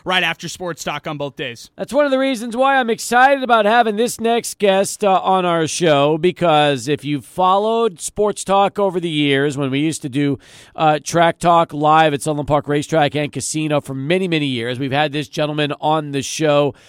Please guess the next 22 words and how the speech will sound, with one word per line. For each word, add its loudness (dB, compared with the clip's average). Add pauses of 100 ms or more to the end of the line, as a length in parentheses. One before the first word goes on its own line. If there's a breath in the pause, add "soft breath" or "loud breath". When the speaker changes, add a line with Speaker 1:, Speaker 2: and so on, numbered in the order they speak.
(160 soft breath)
Speaker 2:
face-to-face, -2
but -8
I'm -10
still -4
happy 0
to -2
get 0
him -2
on 0
our, 0 (380 soft breath)
uh, 2
six 0
hundred 2
E 6
S 2
P -2
N 0
El 2
Paso 0
hotline 2
here -2
today. 2